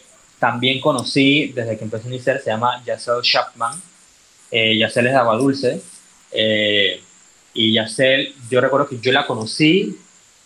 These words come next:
el día que yo mostré por primera vez mis fotos al, a un público. Y para ese tiempo ya estaba muy interesada también en hacer fotografía fine art, pero también estaba muy interesada en hacer fotografía de moda.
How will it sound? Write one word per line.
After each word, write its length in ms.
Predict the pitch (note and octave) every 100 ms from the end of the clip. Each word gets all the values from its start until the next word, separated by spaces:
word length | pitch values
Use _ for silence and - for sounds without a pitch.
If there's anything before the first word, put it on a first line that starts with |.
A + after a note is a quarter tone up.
| _
el 240 | - A2+ A2+
día 280 | C#3+ D#3+
que 120 | D#3+ A#2
yo 200 | B2+ C3
mostré 320 | D3+ - D3
por 160 | D#3+ -
primera 300 | A#2 A#2 B2
vez 100 | C3
mis 100 | C3
fotos 300 | C#3 C#3 C3
al, 80 | G#2+ -
a 40 | A#2
un 80 | A#2
público. 440 | C3 A2 G2 A#2 A#2 - - - _ _ _ _ -
Y 420 | A2+ A2+ A2+ A2+
para 200 | A#2 A2+
ese 100 | C3
tiempo 260 | C#3 B2+ C3+
ya 60 |
estaba 380 | C3+ C#3 C3 C3
muy 100 | D3
interesada 420 | E3+ B2+ B2 C3
también 240 | B2 A#2 C3
en 80 |
hacer 220 | A#2+ A#2 A#2
fotografía 520 | - A2 G#2 B2 A#2+
fine 280 | - B2 B2
art, 200 | B2+ C3 _ _ _ _ _
pero 520 | - A#2 A2+ A2+ A2 A2+ -
también 260 | A#2 A#2+ B2
estaba 200 | C3 C3
muy 100 | C3+
interesada 480 | C3+ A2+ A2+ A#2
en 60 | B2
hacer 280 | A2 A#2 A#2
fotografía 480 | - A#2+ G#2+ - A#2
de 80 | A2
moda. 320 | G#2+ G2+ F2